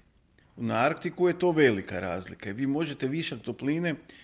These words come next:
izbaciti različitim metodama iz svoga tijela u okoliš. Međutim, to je puno lakše ako su veće razlike. E sad, zamislite si da te razlike nisu velike između vašega tijela i okoliša. Onda se javlja problem kako ćete se ohladiti.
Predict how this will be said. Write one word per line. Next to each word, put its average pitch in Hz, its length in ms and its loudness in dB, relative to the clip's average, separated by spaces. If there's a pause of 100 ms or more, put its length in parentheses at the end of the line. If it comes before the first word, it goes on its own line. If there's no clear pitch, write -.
(160)
izbaciti 120 760 0
različitim 123 680 0
metodama 127 540 -2
iz 117 120 -4
svoga 123 300 -4
tijela 120 300 -4
u 101 200 -4
okoliš. - 540 -12 (400)
Međutim, 143 360 -4
to 175 80 -2
je 170 120 -2
puno 233 300 4
lakše 185 400 6
ako 175 260 4
su - 160 -4
veće 151 320 0
razlike. 104 540 -2
E - 80 -10
sad, 151 280 -4
zamislite 160 520 0
si 147 140 -2
da 135 100 -2
te 147 140 0
razlike 147 400 0
nisu 156 280 0
velike 123 460 0
između 104 320 -4
vašega 107 380 -2
tijela 110 420 -2
i 113 100 0
okoliša. 98 540 -6
Onda 123 260 -6
se 95 200 -8
javlja 131 260 -6
problem 127 460 -6
kako 127 360 -10
ćete - 300 -12
se - 280 -10
ohladiti. 110 680 -10